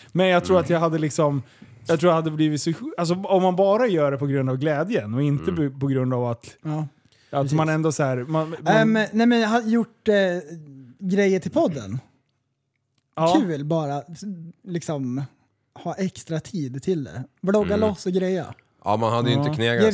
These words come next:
Speaker 3: videos här.
Speaker 2: knegat på samma
Speaker 3: Åka
Speaker 2: sätt i alla
Speaker 3: runt
Speaker 2: fall.
Speaker 3: till roliga ställen och bara göra så här en, en, en video om det.
Speaker 1: Upplevt prylar.
Speaker 2: Mm. Ja, men om, om man bortser från jobbet då, vad, vad är det första ni skulle köpa?
Speaker 1: Eh, oj.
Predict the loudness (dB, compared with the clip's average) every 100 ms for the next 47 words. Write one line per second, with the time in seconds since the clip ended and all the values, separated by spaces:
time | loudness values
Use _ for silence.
0 | 4 2 2 -2 -2 0 0 2 0 2
1 | 4 4 4 4 4 2 0 0 2 2
2 | 0 2 0 0 -2 -4 -2 0 0 -2
3 | -2 -4 -4 -6 -4 -2 -2 -4 -6 -6
4 | -4 -6 -8 -12 _ -8 -6 -4 -6 -10
5 | -14 -8 -6 -4 -4 -4 -4 -10 -6 -2
6 | -2 -4 -8 -10 -8 -6 -8 -12 -20 -20
7 | -20 _ -2 0 2 0 0 0 0 -2
8 | -2 -2 0 0 0 0 -4 0 0 0
9 | 0 0 -2 -4 -4 -4 -4 -6 -2 -2
10 | -4 -12 -14 _ _ _ _ _ _ _
11 | _ _ _ _ _ _ -4 0 0 0
12 | 0 -2 -4 -4 -4 -4 -4 -6